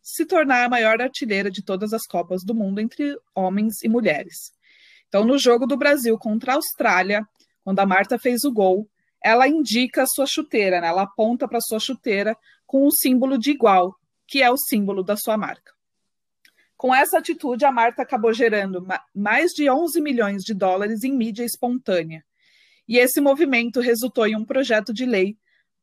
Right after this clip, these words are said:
para todas as mulheres que lutam pela igualdade de gênero no esporte, que é conhecida como Go Equal. É interessante esse projeto de lei, né, da Marta, que traz,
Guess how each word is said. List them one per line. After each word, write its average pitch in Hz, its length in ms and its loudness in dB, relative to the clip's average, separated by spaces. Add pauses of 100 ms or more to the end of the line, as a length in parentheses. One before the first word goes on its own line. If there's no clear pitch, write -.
(140)
para 196 200 2
todas 247 380 2
as 277 140 4
mulheres 233 500 2
que 269 100 -2
lutam 208 340 0
pela 190 220 0
igualdade 196 480 0
de 247 140 -6
gênero 196 420 -2
no 196 100 -8
esporte, 160 680 -4
que 185 160 0
é 175 160 2
conhecida 190 500 -4
como 190 380 -6
Go 220 340 2
Equal. - 400 -8 (220)
É 202 100 -2
interessante 277 680 0
esse 339 180 -4
projeto 240 500 -2
de 196 140 -6
lei, 208 360 0
né, 226 160 0
da 202 140 0
Marta, 202 460 -2
que 196 140 -12
traz, 220 440 0